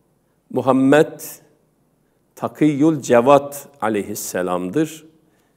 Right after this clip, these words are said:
Yirmi beş yaşında. E, baktığımızda imamlarımızın hepsi genç yaşta şehit ol-,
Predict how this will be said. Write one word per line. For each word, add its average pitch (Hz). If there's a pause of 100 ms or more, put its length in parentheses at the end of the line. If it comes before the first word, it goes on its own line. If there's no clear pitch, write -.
(280)
Yirmi 151
beş 160
yaşında. 95 (2000)
E, 113 (380)
baktığımızda 196 (880)
imamlarımızın 165 (460)
hepsi - (2250)
genç 196
yaşta 123
şehit 113
ol-, 98